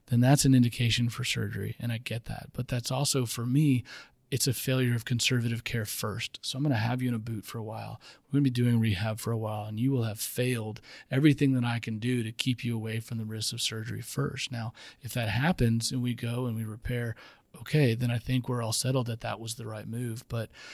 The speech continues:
I, I always caution to be too hasty to, to jump to something, because, uh, someone once said, "If, if it was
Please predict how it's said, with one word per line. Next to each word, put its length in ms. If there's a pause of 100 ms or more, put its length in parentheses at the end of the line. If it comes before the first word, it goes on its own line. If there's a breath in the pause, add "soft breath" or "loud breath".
(200 loud breath)
I, 240
I 120
always 300
caution 480
to 60
be 140
too 220
hasty 500
to, 280
to 140
jump 360
to 120
something, 520 (440 loud breath)
because, 500 (380)
uh, 40 (360)
someone 380
once 160
said, 260
"If, 300 (100)
if 220
it 160
was 400